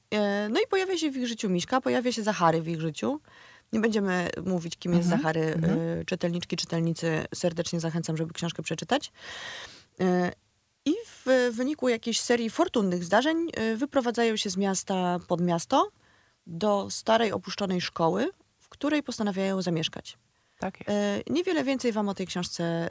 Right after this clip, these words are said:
Speaker 1: powiemy, o fabule tej książki. Natomiast jak się zastanawiałam dzisiaj,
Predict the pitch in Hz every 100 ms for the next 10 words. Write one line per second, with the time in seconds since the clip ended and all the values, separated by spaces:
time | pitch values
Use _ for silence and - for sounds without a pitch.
0 | - 185 170 170 - 175 185 160 156 175
1 | 156 165 160 - 240 311 _ - - _
2 | - 202 269 302 262 247 240 233 233 226
3 | 214 208 220 226 208